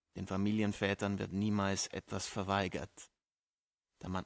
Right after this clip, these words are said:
alles in außerordentlichem Überfluss besitzt,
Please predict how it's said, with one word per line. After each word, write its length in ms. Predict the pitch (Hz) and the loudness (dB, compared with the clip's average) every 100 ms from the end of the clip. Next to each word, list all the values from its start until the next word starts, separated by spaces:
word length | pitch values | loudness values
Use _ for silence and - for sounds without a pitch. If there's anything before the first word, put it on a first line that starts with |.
| - | 0
alles 300 | 107 110 - | 2 2 0
in 100 | 101 | -2
außerordentlichem 920 | 110 120 127 110 117 113 120 113 113 | 0 0 2 2 2 0 -2 -2 -2
Überfluss 600 | 135 143 117 - 104 98 | 0 4 4 6 2 2
besitzt, 760 | - 107 107 107 - - - | 2 0 2 2 6 4 4